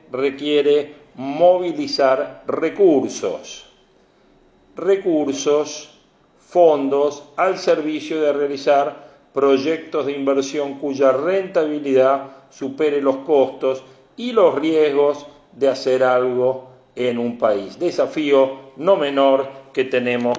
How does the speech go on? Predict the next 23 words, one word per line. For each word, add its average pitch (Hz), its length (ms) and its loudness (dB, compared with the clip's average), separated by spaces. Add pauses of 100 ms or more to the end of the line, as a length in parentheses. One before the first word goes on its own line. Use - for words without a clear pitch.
(100)
para 120 260 2
esta 117 580 -2 (200)
Argentina 120 1080 -4 (160)
veinte 120 600 -6
veinte. 95 600 -8 (340)
Viendo 185 320 -2
algunas 175 680 0
demandas, 165 500 0
algunos 151 340 0
comentarios 143 920 0 (280)
de 135 260 -8
qué, 185 300 -2
cuál 180 160 2
es 160 80 -2
la 151 80 2
agenda 160 380 -2
más 151 200 -2
urgente 151 520 -4
para 131 240 0
resolver 135 560 -2
en 139 120 -4
primer 139 300 -4
lugar 139 400 2